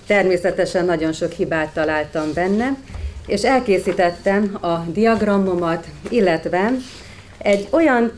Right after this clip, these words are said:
cikket, olyan torta szeletekre felosztott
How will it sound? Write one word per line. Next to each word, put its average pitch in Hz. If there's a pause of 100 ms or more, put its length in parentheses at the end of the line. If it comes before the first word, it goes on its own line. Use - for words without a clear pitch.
cikket, 226 (280)
olyan 214
torta 214 (240)
szeletekre 190
felosztott 180